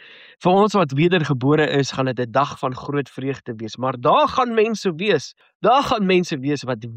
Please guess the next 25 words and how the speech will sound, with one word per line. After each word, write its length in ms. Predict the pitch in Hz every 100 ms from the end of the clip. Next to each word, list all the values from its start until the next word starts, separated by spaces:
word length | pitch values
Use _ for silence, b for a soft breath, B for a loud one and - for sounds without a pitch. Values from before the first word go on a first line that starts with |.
| 110
ween, 440 | 127 127 117 107 - _ _
ween. 760 | 131 120 123 190 190 143 107 101 _ _ _ -
Jy 80 | 113
weet, 280 | 139 - b b b
hierdie 340 | - 185 196 202
God, 360 | - 143 127 - - _
Jesus 380 | - 185 165 143
Christus, 560 | - 123 110 - 107
hy 140 | - 117
het 80 | -
vir 80 | 143
ons 140 | 131
gesterf, 680 | 127 - - 160 156 151 139 - -
uit 100 | 131
die 100 | 120
dood 220 | 147 156
uit 120 | 160
opgestaan 560 | 139 - - - 127 127
en 80 |
na-, 300 | 117 117 92 - -
opgevaar 500 | 156 - 139 139 131 123
na 100 | 120
die 140 | 113
hemel 280 | 127 135 135
toe. 200 | -